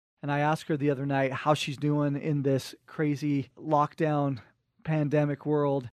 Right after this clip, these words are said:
And she said, "Dad, I'm, I'm actually doing pretty well. I miss my friends, and, and I'm sick of being quarantined.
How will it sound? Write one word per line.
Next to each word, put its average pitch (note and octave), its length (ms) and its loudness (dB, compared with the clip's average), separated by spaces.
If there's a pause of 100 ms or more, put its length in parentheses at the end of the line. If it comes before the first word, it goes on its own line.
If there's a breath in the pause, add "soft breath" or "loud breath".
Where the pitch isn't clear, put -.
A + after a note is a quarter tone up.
(240)
And D#3 120 0
she - 120 -6
said, D3+ 240 -2
"Dad, E3 260 2
I'm, D#3+ 220 -6
I'm E3+ 100 -2
actually F#3 320 2
doing D#3+ 320 -2
pretty D3+ 240 -2
well. C3 240 2
I D3 80 0
miss C#3 220 -4
my C#3 80 2
friends, C#3 440 0
and, C3 280 -2
and C#3 180 2
I'm C3 140 0
sick - 300 0
of C3+ 280 2
being D#3 180 2
quarantined. C3+ 760 -4